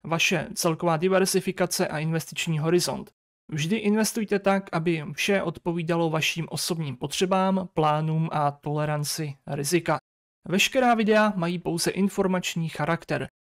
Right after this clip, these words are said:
Vyhledávejte další informace, porovnávejte přístupy a vzdělávejte se. Zde je potom několik možností, jakým způsobem lze finančně podpořit videotvorbu tohoto kanálu a já vám za to děkuji.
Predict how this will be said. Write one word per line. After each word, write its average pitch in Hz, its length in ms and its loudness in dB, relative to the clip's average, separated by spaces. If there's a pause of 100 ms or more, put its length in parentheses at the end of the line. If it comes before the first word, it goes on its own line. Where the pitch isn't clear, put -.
(240)
Vyhledávejte 185 640 4
další 160 360 0
informace, 185 680 0
porovnávejte 156 760 -2
přístupy 160 640 -4
a 147 100 -2
vzdělávejte 151 800 0
se. - 240 -2 (840)
Zde 185 240 2
je 269 100 -2
potom 285 300 0
několik 269 380 -2
možností, 240 600 0
jakým 233 340 0
způsobem 220 680 0
lze 214 260 0
finančně 202 580 0
podpořit 196 680 -2 (120)
videotvorbu 185 920 0 (280)
tohoto 180 320 0
kanálu 175 520 0 (340)
a 165 260 0
já 160 180 2
vám 165 280 0
za 165 120 0
to 196 100 0
děkuji. 165 540 -2